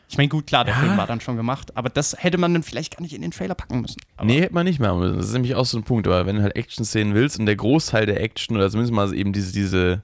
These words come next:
Speaker 2: Badass-Action, Finale-Action sich halt dann mit, äh, den anderen abspielt, beziehungsweise auch die, die Echse mit reinbringen willst in den Trailer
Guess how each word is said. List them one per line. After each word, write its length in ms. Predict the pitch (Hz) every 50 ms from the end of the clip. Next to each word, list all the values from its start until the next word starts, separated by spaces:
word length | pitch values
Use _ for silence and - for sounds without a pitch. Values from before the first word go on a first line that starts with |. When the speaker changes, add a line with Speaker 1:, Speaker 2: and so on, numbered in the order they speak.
| - _ _ _ _ _
Speaker 2:
Badass-Action, 1000 | - 107 110 104 98 98 95 - - - 104 98 - - - 110 101 101 95 98
Finale-Action 640 | - 104 101 98 101 107 - - - - - - 101
sich 160 | 104 101 98
halt 140 | 101 101 98
dann 200 | 98 95 95 - - - - - _ -
mit, 260 | - 101 98 - -
äh, 340 | 92 95 98 95 92 92 90 101 - _
den 120 | 104 90 -
anderen 200 | 101 101 98 95
abspielt, 460 | - - - - - 104 104 110 120 - _ _ _ _ _ _ _ _ _ _ - - _ _ _ _
beziehungsweise 420 | - 104 - 117 107 110 101 113 -
auch 100 | 113 104
die, 140 | 107 98 95
die 160 | - 104 101
Echse 260 | - 123 - - 117
mit 80 | 107 101
reinbringen 480 | 98 104 120 123 117 107 104 101 98
willst 160 | 101 101 -
in 60 | 95 95
den 60 | 95
Trailer 320 | - 110 107 104 101 101